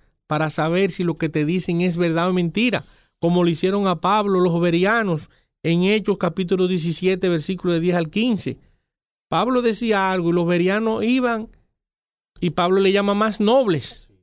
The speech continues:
Dice, "Son más nobles que los otros", porque cuando, mientras yo hablaba, ellos estudiaban la Biblia para ver si lo que yo decía era verdad o mentira. Ahora, yo te voy a poner un ejemplo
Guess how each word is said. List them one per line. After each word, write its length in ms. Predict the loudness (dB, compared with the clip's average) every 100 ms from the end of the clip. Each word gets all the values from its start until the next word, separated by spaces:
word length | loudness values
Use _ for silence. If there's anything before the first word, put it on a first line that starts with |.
| _
Dice, 260 | -6 -2 -2
"Son 240 | 0 0 2
más 300 | 0 0 -2
nobles 640 | 0 2 2 2 0 -4 -12 _ _ _ _ _ _ _ _ _
que 120 | 0
los 260 | 0 0 0
otros", 560 | 2 0 -2 -4 -8 _ _ _ _
porque 300 | -2 -2 -2
cuando, 180 | -2 0
mientras 400 | 2 0 0 0
yo 140 | 2 0
hablaba, 480 | 2 2 2 2
ellos 320 | 0 2 0 0
estudiaban 640 | -4 -4 -2 0 2 2 0
la 100 | 0
Biblia 400 | 0 0 0 0
para 180 | 0
ver 140 | 0 -2
si 140 | -2
lo 100 | -2
que 100 | 0
yo 120 | 0
decía 240 | 0 0 0
era 100 | 0
verdad 240 | 0 0
o 60 | 0
mentira. 580 | 0 0 -2 -2 -6 -10 _ _ _ _ _ -6
Ahora, 220 | -2 0
yo 120 | 0
te 60 | 0
voy 120 | 0
a 60 | 2
poner 260 | 2 2
un 120 | 2
ejemplo 480 | 2 2 0 -2 -8